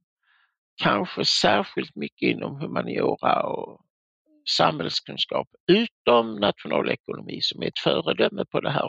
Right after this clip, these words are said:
området. Och det är att vi har väldigt mycket intern rekrytering. Forskare lever och dör på samma institution, <laughs> kan man säga. Eh, och, eh, det blir en väldigt,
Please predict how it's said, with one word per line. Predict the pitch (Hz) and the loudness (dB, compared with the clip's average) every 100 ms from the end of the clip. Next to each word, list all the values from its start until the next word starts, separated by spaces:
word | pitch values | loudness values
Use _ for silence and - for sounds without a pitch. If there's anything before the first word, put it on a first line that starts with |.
| - | -4
området. | - - - - - - - - _ | -10 -14 -14 -18 -20 -20 -20 -20 _
Och | - | -6
det | - 131 | 2 4
är | |
att | 151 - | 4 0
vi | 151 | -2
har | 147 147 147 | -2 -2 2
väldigt | 180 170 170 143 - | 4 2 0 -4 -2
mycket | 170 175 - - | -6 -8 -4 -2
intern | 139 135 - - - - | -2 0 2 2 2 -6
rekrytering. | - - - - - - - _ - - | -10 -12 -16 -12 -12 -14 -20 _ -8 2
Forskare | 196 175 - - 170 156 151 160 - - | 4 4 2 2 2 4 4 4 4 4
lever | - - 143 - | 4 4 2 0
och | - | 2
dör | - 135 - | 4 2 0
på | - - 135 | -2 0 2
samma | - - 143 | 2 2 2
institution, | - 143 - - - - 202 | 0 0 -2 -2 0 4 4
<laughs> | 147 - | 4 -2
kan | - | -6
man | 160 151 | -6 -10
säga. | - - 151 160 - - - - - - | -2 -2 0 -4 -6 -10 -10 -12 -6 2
Eh, | 151 - - | 4 6 2
och, | - - - 180 - - | -2 -2 -2 -2 -4 0
eh, | - - - _ _ _ _ _ _ - | 2 2 0 _ _ _ _ _ _ 2
det | 175 | 2
blir | - 170 240 233 156 147 | 4 4 6 6 4 4
en | 165 165 - | 2 2 -2
väldigt, | - 180 - - 165 | 2 4 2 0 0